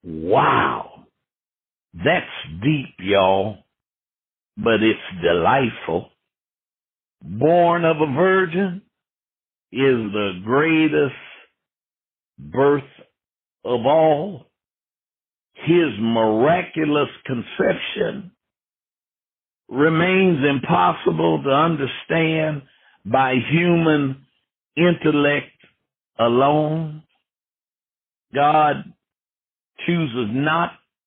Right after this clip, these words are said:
to explain the details of it to us, just like he chose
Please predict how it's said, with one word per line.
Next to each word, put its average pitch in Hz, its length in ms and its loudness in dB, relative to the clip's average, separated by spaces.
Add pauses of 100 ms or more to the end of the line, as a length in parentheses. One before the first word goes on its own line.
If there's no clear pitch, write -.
(760)
to 151 160 4
explain 165 640 0
the 143 80 0
details 160 1120 -2 (720)
of 165 260 2
it - 220 -4 (720)
to 190 220 4
us, 226 180 0 (1400)
just 147 240 -4
like 160 380 0
he 151 400 -4 (600)
chose 165 500 4